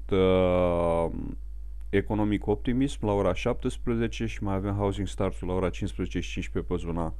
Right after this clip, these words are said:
Canada. G D și, uh, o altă știre pe Marea Britanie, G D P-ul estimat la ora șaptesprezece. Vom trece foarte rapid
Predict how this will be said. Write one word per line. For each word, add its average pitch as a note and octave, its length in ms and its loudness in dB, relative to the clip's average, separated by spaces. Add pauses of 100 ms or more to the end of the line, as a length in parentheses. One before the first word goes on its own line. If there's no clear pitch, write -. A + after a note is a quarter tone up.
Canada. E2 500 -2 (1120)
G A2+ 60 -6
D A2+ 220 2
și, - 200 -2 (540)
uh, F#2+ 80 2 (540)
o G#2+ 100 2
altă A2 180 2
știre A#2 280 0
pe A2 120 -2
Marea G#2 260 2
Britanie, G#2 560 0
G F#2+ 80 -2
D F2+ 200 -2
P-ul G2 340 0
estimat F2+ 640 0
la F2+ 200 2
ora F2 420 2
șaptesprezece. D#2 1120 -2
Vom A#2 200 -4
trece A#2 280 -2
foarte G#2+ 340 0
rapid F2+ 380 0